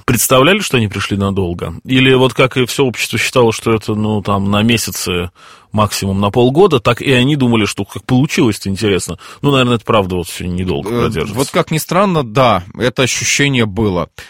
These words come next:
Speaker 2: Было, наверное, и то, и другое. С одной стороны, вот если посмотреть, э, там, статьи Ленина, если,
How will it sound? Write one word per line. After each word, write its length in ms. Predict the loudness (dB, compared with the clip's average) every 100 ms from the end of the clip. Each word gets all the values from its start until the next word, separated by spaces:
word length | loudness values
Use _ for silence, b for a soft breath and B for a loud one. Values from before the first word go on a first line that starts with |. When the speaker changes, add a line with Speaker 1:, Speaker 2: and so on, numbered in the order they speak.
| B
Speaker 2:
Было, 300 | 0 2 4
наверное, 440 | 4 2 2 0
и 20 | 0
то, 180 | 0
и 40 | 0
другое. 420 | 0 -2 -2 -4
С 100 | -2
одной 240 | -2 -2
стороны, 400 | 0 0 0 0
вот 180 | 0 -2
если 220 | -4 -6
посмотреть, 640 | -8 -8 -2 -2 -2 -4 -2
э, 500 | -2 -2 0 -2 -4 -4
там, 360 | -4 -6 -12 -18
статьи 380 | -8 -6 -4 -4
Ленина, 500 | -2 -2 -2 -4 -6 -10 B B B
если, 340 | -4 -2 0